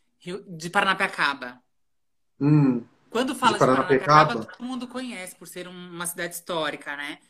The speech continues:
Speaker 2: É,
Speaker 1: Que
Speaker 2: que
Speaker 1: é,
Speaker 2: isso.
Speaker 1: é um distrito de Santo André. Mas quando fala em Rio Grande da Serra, as pessoas não conhecem. E eu falo, "Incrível, a pessoa para ir para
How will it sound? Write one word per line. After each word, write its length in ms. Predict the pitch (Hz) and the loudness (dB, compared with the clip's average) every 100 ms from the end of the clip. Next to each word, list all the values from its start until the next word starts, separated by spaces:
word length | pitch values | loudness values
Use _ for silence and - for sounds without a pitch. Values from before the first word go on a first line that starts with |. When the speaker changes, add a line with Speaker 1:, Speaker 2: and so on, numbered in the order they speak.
| _ _ 117 | _ _ -8
Speaker 2:
É, 120 | 110 | -6
Speaker 1:
Que 120 | 165 | -4
Speaker 2:
que 80 | 156 | -4
Speaker 1:
é, 20 | |
Speaker 2:
isso. 340 | 113 101 156 | -4 -6 -6
Speaker 1:
é 40 | 160 | -8
um 140 | 180 | -8
distrito 420 | 170 - 202 202 208 | -10 -8 -8 -6 -8
de 60 | |
Santo 260 | - 208 233 | -6 -6 -2
André. 420 | 240 202 143 139 - - - | -2 -2 -4 -8 -14 -18 -6
Mas 460 | 180 185 190 190 | 0 2 2 0
quando 200 | - 233 | -2 -2
fala 220 | 240 262 294 | 2 2 2
em 40 | |
Rio 100 | 233 | 0
Grande 220 | 220 196 | -2 -6
da 160 | 180 175 | -4 -4
Serra, 180 | 220 233 | -2 -4
as 40 | |
pessoas 180 | 233 233 | -4 -6
não 120 | 240 | -6
conhecem. 640 | 247 269 226 214 214 165 - - | -6 -6 -6 -8 -10 -16 -18 -12
E 60 | |
eu 80 | 202 | -8
falo, 160 | 220 233 | -6 -6
"Incrível, 420 | 311 - 202 175 | -8 -8 -6 -6
a 40 | |
pessoa 220 | 175 - 214 | -8 -8 -4
para 220 | 208 202 | -4 -2
ir 200 | 247 339 - | -4 -8 -8
para 520 | 214 180 160 156 147 | -4 -2 -2 -6 -8